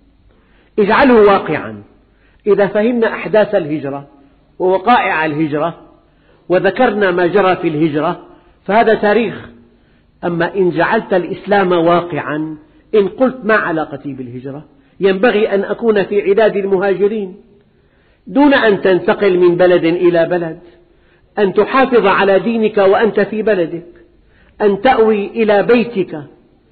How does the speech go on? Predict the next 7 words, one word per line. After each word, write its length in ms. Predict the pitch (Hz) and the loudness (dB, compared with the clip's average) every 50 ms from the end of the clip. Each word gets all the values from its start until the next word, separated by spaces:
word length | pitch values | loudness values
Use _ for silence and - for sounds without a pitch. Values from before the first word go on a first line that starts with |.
| _ _ _ _ _ _ | _ _ _ _ _ _
فتعبد 540 | - 190 - 233 185 190 190 208 202 180 | -4 -2 0 0 0 2 2 2 2 2
الله 400 | 196 180 170 180 180 175 170 165 | 2 0 0 0 0 0 -2 -4
فيه، 260 | 165 - 185 185 180 151 - - - - _ _ _ 160 | -6 -6 -8 -8 -8 -10 -12 -16 -20 -20 _ _ _ -2
وأن 300 | 185 202 196 190 180 - | 0 0 0 0 0 0
تأوي 420 | 247 240 226 220 208 202 180 214 | 2 2 4 2 2 0 0 0
إلى 180 | 202 202 190 175 | 2 2 2 2
مسجدك 760 | 175 180 170 - 170 185 226 208 175 185 180 - 139 131 | 0 -2 -2 -4 -4 -2 -2 0 0 0 -2 -2 -6 -10